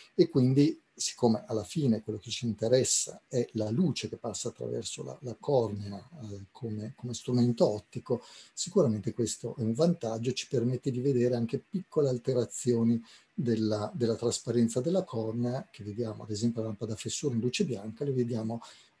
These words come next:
anche, eh, eh, del tutto simili anche utilizzando questo tipo di O C T. L'altro grande vantaggio, e che penso sia un primato anche per tutti gli O C T, non solo del segmento anteriore, è quello di una risoluzione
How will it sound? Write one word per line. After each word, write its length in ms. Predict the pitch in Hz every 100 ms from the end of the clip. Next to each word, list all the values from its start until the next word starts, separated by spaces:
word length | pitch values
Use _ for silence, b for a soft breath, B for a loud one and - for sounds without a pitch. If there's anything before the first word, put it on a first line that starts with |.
| -
anche, 540 | 120 113 117 139 139 -
eh, 720 | 135 104 101 101 101 117 120 -
eh, 220 | 120 110
del 240 | 110 120 117
tutto 320 | 202 - 165
simili 500 | - 120 104 107 120
anche 400 | 113 113 113 127 127
utilizzando 880 | 127 135 131 107 110 101 104 104 -
questo 320 | - 117 -
tipo 240 | 104 117 120
di 100 | 104
O 60 |
C 200 | 107 -
T. 120 | - _ _ _ _ _ _ _ - B B B B _ -
L'altro 360 | 156 170 - 127
grande 640 | 139 151 143 123 113 - -
vantaggio, 880 | 110 110 107 160 131 107 110 107 127
e 120 | 110
che 240 | - 123 -
penso 280 | 147 180 131
sia 160 | -
un 120 | 117 113
primato 520 | 117 120 147 120 113
anche 180 | 113 -
per 140 | 127
tutti 320 | - 185 139
gli 120 | 117 113
O 40 |
C 180 | - 113
T, 100 | -
non 220 | 113 107
solo 240 | - 143
del 80 | 120
segmento 460 | - 117 127 139 117
anteriore, 640 | 110 139 190 127 113 123 B B B
è 120 | - 143
quello 180 | 175
di 100 | 156
una 160 | 120 123
risoluzione 880 | 127 - 135 131 - 135 113 117